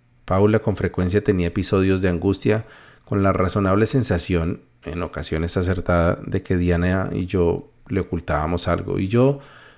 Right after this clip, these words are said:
la verdad sea dicha, ya no encontraba tanta emoción en mis encuentros con Diana.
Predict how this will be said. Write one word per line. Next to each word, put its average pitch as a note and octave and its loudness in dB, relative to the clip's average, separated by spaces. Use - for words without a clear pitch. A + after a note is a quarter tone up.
la A2 2
verdad G#2+ 6
sea B2 4
dicha, A#2+ 4
ya A#2 0
no B2 4
encontraba G#2+ 4
tanta G#2 2
emoción F#2+ 2
en F2+ 2
mis F#2 0
encuentros F2 -2
con F2 -2
Diana. D#2+ -2